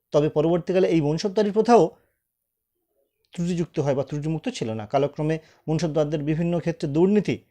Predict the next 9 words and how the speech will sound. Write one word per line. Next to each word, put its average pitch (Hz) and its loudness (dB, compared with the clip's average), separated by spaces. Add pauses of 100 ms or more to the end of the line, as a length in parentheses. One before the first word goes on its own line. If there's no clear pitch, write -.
(300)
এই 156 2
ব্যবস্থায়, 143 0 (1400)
এই 180 2
ব্যবস্থা 156 2 (680)
মূলত 151 2
মুঘল 165 2
সমাজের 175 -2
পতন 214 0 (480)
এর 147 0